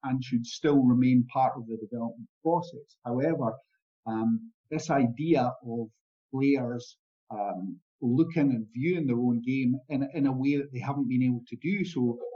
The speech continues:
before, I think has huge potential benefits. So I've been involved over the last few years with a number of clubs out in the U S and now with, uh, a lot of our professional academies, um, here in the U K in terms of, of looking at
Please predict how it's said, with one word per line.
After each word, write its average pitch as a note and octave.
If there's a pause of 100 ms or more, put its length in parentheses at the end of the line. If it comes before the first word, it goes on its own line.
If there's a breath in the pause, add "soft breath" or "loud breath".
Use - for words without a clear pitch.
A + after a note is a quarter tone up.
before, A#2+ (320 soft breath)
I B2+ (100)
think C#3
has C3 (240)
huge F#3+ (240)
potential B2+ (220)
benefits. B2
So C3
I've F3+
been F#3+
involved C#3+
over B2+
the B2+
last B2
few A#2
years A#2+
with A#2+
a A#2+
number B2+
of A#2+
clubs B2
out C3+
in C3
the A2+
U A#2
S D3+
and A#2+ (420 loud breath)
now C3+
with, B2+ (100)
uh, A2+
a -
lot A#2+
of A#2
our A#2
professional D3+
academies, A#2 (280)
um, A#2 (220)
here C3
in A#2
the G#2+
U A#2+ (120)
K F#3+
in C3+
terms B2+
of, A#2 (340)
of A#2
looking C#3+
at A#2+